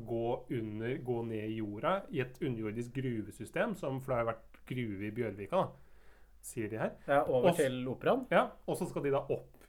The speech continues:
Speaker 1: i liksom, som, da har Benny og Kjell kledd seg som ballerinaer, og så skal de da opp med de bildene her
Speaker 2: På
Speaker 1: over
Speaker 2: scenen.
Speaker 1: scenen.
Speaker 2: Ja, ja, på
Speaker 1: Og s-,
Speaker 2: scenen under en forestilling på Bjørvika.
Speaker 1: Åh, og så smugler de ut i sånne kasser som du har, eh,
Speaker 2: Hvorfor må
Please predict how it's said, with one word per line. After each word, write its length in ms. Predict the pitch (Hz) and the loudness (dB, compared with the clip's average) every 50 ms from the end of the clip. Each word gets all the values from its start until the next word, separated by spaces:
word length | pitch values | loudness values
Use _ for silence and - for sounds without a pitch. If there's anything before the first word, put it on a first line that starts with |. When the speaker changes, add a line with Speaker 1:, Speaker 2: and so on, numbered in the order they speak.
| - - | -8 -2
Speaker 1:
i 220 | 156 123 123 127 | 0 2 2 2
liksom, 640 | 120 117 110 123 117 113 110 110 110 110 113 113 110 | 0 0 0 2 2 2 2 0 -2 -4 -6 -6 -6
som, 280 | - 139 123 123 135 135 - - - - - - - - - | -2 -2 -2 -2 -2 -6 -12 -18 -20 -20 -20 -20 -20 -20 -8
da 180 | - 147 131 | 2 4 6
har 160 | 131 139 135 131 131 139 135 131 | 6 8 6 6 6 4 2 4
Benny 300 | 123 131 120 117 120 120 | 4 2 2 2 0 0
og 80 | 123 127 | 0 0
Kjell 160 | - 139 135 | 2 2 0
kledd 240 | 131 - 147 135 117 | 0 0 -2 -2 -2
seg 140 | 98 101 110 | -2 -2 -4
som 80 | 117 113 | -4 -2
ballerinaer, 680 | 113 120 117 117 117 113 113 107 104 101 120 139 151 143 | 0 -2 0 0 -2 -2 -2 -4 -4 0 4 4 4 4
og 60 | 131 127 | 2 0
så 80 | 139 131 | -2 -6
skal 200 | - - 120 113 | -2 -2 -2 -2
de 60 | 110 110 | 0 0
da 80 | 110 - | 0 -2
opp 220 | 131 - - - | -2 -6 -8 -6
med 80 | 123 110 | -4 -2
de 60 | 110 107 | 0 2
bildene 320 | 117 110 101 101 104 98 | 2 2 0 0 -4 -2
her 220 | 104 107 107 110 - | 2 2 2 4 6
Speaker 2:
På 140 | 127 127 123 | 8 10 10
Speaker 1:
over 140 | 120 113 110 | 10 8 8
Speaker 2:
scenen. 460 | 180 156 135 123 113 98 104 139 165 | 8 8 8 8 6 4 4 2 2
Speaker 1:
scenen. 60 | - - | 0 2
Speaker 2:
Ja, 120 | - 131 135 131 - - | 0 0 0 0 0 0
ja, 100 | 139 135 | 0 4
på 80 | 156 151 | 6 4
Speaker 1:
Og 60 | 143 139 | 4 6
s-, 60 | - | 6
Speaker 2:
scenen 320 | 170 135 123 123 156 147 139 120 | 6 6 6 4 2 0 0 -2
under 220 | 110 110 117 123 131 | -2 0 4 4 4
en 80 | 135 135 | 4 4
forestilling 540 | 143 117 104 101 - - 107 104 131 131 - - | 4 2 2 0 -4 -6 -4 -2 -2 -2 -2 4
på 160 | - - 190 139 | 8 8 8 8
Bjørvika. 320 | 135 143 165 - 165 147 | 10 8 8 8 10 6
Speaker 1:
Åh, 380 | 147 147 143 135 139 131 - - 466 196 | 6 8 8 8 8 8 6 4 4 4
og 80 | 180 | 4
så 140 | 185 214 202 | 4 2 0
smugler 400 | - 208 214 202 151 135 135 139 127 131 | 4 6 8 6 8 8 4 4 4 4
de 100 | 143 156 | 4 2
ut 100 | 151 165 | 2 2
i 60 | 151 | 0
sånne 240 | 147 147 135 131 127 127 | 0 2 2 2 0 2
kasser 320 | - 139 135 - - 131 104 | 0 0 0 0 -6 -6 -6
som 160 | 101 120 120 | -4 -2 -2
du 60 | 120 | 0
har, 240 | 107 120 117 113 117 | 2 4 4 4 4
eh, 140 | 117 113 117 | 2 2 4
Speaker 2:
Hvorfor 320 | 117 - - - - 226 240 | 4 4 6 8 8 8 10
må 140 | 202 143 | 10 10